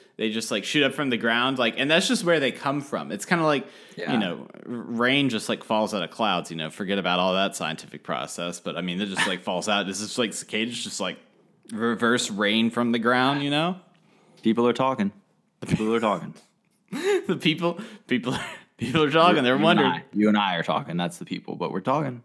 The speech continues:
Speaker 2: People are talking.
Speaker 1: Hmm?
Speaker 2: So, I don't know.
Speaker 1: I'm, I'm
Speaker 2: Ugh.
Speaker 1: interested. I'm interested in this, in this cicada business.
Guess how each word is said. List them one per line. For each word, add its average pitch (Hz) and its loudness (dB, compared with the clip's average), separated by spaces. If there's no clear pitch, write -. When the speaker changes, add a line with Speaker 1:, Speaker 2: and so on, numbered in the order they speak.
Speaker 2:
People 123 -2
are 131 -6
talking. 113 -6
Speaker 1:
Hmm? 120 -4
Speaker 2:
So, - -20
I - -10
don't 98 -2
know. 113 -4
Speaker 1:
I'm, 165 0
I'm 165 2
Speaker 2:
Ugh. 226 2
Speaker 1:
interested. 110 -4
I'm 127 -4
interested 127 -4
in 92 -4
this, 87 -6
in 104 -6
this 95 -6
cicada 98 -6
business. 85 -10